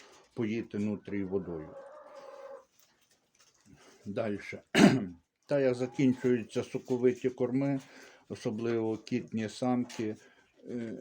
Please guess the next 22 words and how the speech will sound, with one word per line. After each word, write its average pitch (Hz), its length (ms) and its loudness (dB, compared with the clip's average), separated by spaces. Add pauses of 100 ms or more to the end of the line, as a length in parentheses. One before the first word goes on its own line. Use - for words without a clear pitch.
(120)
якщо 113 600 0
закінчаться 120 760 -2
корми 113 500 -2
і 113 40 -2
не 113 160 0
давати 117 500 -2
їм 107 320 0
достатньо 107 840 -2
вологи, 123 680 2 (280)
води, 117 680 -2 (920)
е, 104 460 -8 (560)
щоб - 260 -10
вони 123 240 0
напивалися, 113 880 -2 (380)
то 160 420 0 (300)
дуже 123 680 0
велика 113 480 -2
ймовірність 113 880 -2
того, 110 360 -2 (120)
що 98 120 -6
самки, 110 500 -8
е, 95 80 -6